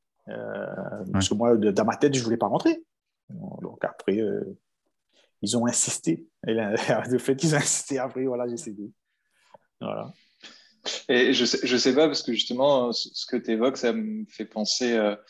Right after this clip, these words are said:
Speaker 3: aux questions qu'on aura un peu plus tard, mais justement, comme tu dis, le fait d'être, euh, défenseur, et peut-être à une époque où, euh,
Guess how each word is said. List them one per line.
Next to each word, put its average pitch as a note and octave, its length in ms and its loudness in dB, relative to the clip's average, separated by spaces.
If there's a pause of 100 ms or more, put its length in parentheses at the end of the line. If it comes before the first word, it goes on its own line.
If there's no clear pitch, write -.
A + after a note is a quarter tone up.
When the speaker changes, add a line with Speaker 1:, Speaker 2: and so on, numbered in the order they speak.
(220)
Speaker 3:
aux - 60 -8
questions A2+ 320 0
qu'on A#2+ 180 0
aura A2 140 6
un A2 60 6
peu A2+ 160 0
plus - 140 -8
tard, D3 200 4
mais A2+ 140 0
justement, A#2+ 460 -6
comme A#2 200 -2
tu A2+ 160 -8
dis, B2+ 160 -2
le B2+ 100 4
fait C3 200 2
d'être, A#2 240 0 (580)
euh, A#2 80 -2 (140)
défenseur, C3+ 920 2
et A2+ 220 -2
peut-être C#3 300 2
à - 20 4
une A#2 140 2
époque C#3 420 0
où, A#2+ 220 0
euh, G#2+ 160 2